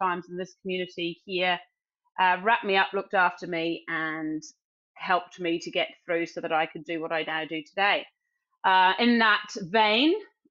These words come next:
um, I try to make sure that I give back. So part of that has been my role as a Dairy Women's Network regional leader. I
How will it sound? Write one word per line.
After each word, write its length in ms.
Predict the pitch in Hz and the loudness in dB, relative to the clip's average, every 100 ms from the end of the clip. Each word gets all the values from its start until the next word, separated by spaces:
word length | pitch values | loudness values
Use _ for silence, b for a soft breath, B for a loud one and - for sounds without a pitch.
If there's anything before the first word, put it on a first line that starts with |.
| _ 202 | _ -2
um, 520 | 202 202 202 196 196 | 2 4 4 2 0
I 520 | 202 196 185 185 185 180 _ _ | 2 4 4 2 0 -6 _ _
try 180 | 202 | 0
to 120 | 185 202 | 0 -4
make 160 | 165 | -6
sure 140 | - 180 | -4 -2
that 100 | 180 | 0
I 80 | |
give 200 | 175 185 - | 0 -6 -2
back. 240 | 196 247 - - _ _ | 2 2 0 -14 _ _
So 480 | 202 180 175 175 175 170 _ _ _ | 2 4 4 2 -2 -8 _ _ _
part 160 | 202 180 | 2 2
of 60 | |
that 140 | 180 - | 2 0
has 180 | 180 - | -4 -8
been 160 | 170 170 | -6 -2
my 160 | 165 | -2
role 440 | 165 170 170 170 - | 0 2 2 0 0
as 320 | 165 160 160 - | 0 0 -2 -8
a 20 | - | -6
Dairy 240 | 180 175 | -4 -2
Women's 280 | 165 160 170 | -4 -10 -12
Network 340 | 165 - 160 - | -12 -8 -10 -10
regional 360 | 175 156 160 156 | -10 -10 -10 -6
leader. 420 | 196 240 269 285 285 _ _ _ _ _ | -4 0 2 2 -2 _ _ _ _ _
I 440 | 170 170 165 165 | 4 6 6 2